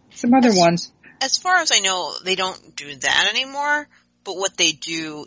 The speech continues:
Speaker 2: is they bundle together a bunch of relevant comics that they think
Speaker 1: Yes.
Speaker 2: be interesting to someone after the movie.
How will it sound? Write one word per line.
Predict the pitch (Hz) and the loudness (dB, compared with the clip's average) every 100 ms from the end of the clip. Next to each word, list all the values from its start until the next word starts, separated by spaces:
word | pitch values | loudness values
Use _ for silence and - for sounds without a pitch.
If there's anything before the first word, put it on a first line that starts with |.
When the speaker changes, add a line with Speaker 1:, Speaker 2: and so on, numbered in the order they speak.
| _ | _
Speaker 2:
is | 151 139 131 131 - | -4 -4 -4 -6 -6
they | - 147 | -2 -2
bundle | 135 - 151 151 151 139 | -2 -2 -2 -2 -6 -8
together | 156 143 135 135 131 131 | -6 0 0 0 -2 -2
a | 139 | -2
bunch | 139 131 - | -2 -4 -6
of | 131 147 | -6 -4
relevant | 151 147 139 - | -2 -4 -8 -6
comics | 139 131 123 - | -4 -4 -4 -6
that | 131 | -4
they | 127 | -4
think | 135 123 - _ _ _ _ - | -4 -4 -8 _ _ _ _ -2
Speaker 1:
Yes. | 190 147 - | 0 0 -4
Speaker 2:
be | - 233 | 0 2
interesting | 240 - - - - | 2 -2 -6 -8 -16
to | 147 | -10
someone | 147 127 131 | -10 -8 -6
after | 117 - 139 | -6 -10 -18
the | 165 | -12
movie. | 220 160 120 | -10 -8 -10